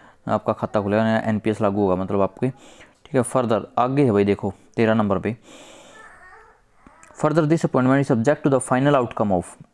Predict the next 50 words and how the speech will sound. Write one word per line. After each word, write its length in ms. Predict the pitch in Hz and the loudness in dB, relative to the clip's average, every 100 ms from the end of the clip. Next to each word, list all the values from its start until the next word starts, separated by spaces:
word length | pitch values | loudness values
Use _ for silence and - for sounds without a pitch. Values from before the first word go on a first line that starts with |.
| - 127 | -6 -2
further 240 | 127 143 | 0 0
this 220 | 135 151 | 0 0
month, 280 | 123 101 101 | 0 0 0
यानी 240 | 123 143 | 0 0
कि 80 | 151 | 0
ये 160 | 160 165 | 2 2
अपॉइंटमेंट 720 | 160 151 143 143 151 147 156 - - _ - | 2 0 0 0 -2 -2 -4 -4 -20 _ -6
इसके 220 | 143 - | -4 0
ऊपर 200 | 180 202 | 0 2
भी 120 | 196 | 2
डिपेंड 340 | 170 160 143 131 | 2 2 2 2
करेगी। 300 | 120 117 123 | 4 4 4
ये 60 | |
जो 100 | 139 | 2
केसेज 360 | 139 135 - 127 | 2 0 0 0
हैं 100 | 117 | 0
भाई, 180 | 92 85 _ - - _ - | 0 -4 _ -20 -20 _ -6
ये 120 | 117 127 | 0 2
देख 240 | 127 120 | 2 2
लो, 120 | 123 | 2
ये 380 | 120 127 135 139 | 2 2 2 2
सारे 360 | 135 123 123 120 | 0 0 0 0
केसेज 320 | 113 - 113 | -2 -2 -2
हैं 100 | 110 | 0
भाई, 220 | 110 113 - _ _ _ - | 0 -2 -6 _ _ _ -10
ये 340 | 117 120 117 - 117 | -4 0 -2 -4 -14
सात 320 | - 127 127 | -6 -4 -2
आठ 140 | 120 | -2
केसेज 320 | 123 113 113 | -2 0 0
हैं, 240 | 107 120 135 _ | 0 -2 -6 _
ठीक 120 | 147 131 | -2 0
है। 80 | |
ये 180 | 117 123 | 2 2
जो 140 | 120 123 | 2 0
है 160 | 151 - - - - | -2 -6 -20 -20 -16
उसके 180 | 120 127 | -6 -2
अंदर 200 | 131 - - _ _ _ - | 0 -2 -8 _ _ _ -4
पेंडिंग 300 | 113 113 104 | 0 0 0
है 120 | 107 | -2
और 200 | - 120 | 0 0
any 260 | 120 120 110 | 2 2 0
other 120 | 104 | 2
और 160 | 107 107 | 2 0
भी 160 | 107 | -4
की 180 | 110 110 | -8 -10
केस 260 | - 110 101 | -6 -4 -4
हो 80 | 101 | -8
सकता 240 | 92 85 | -8 -6
है 40 | 92 | -4
कोई। 160 | 92 | -6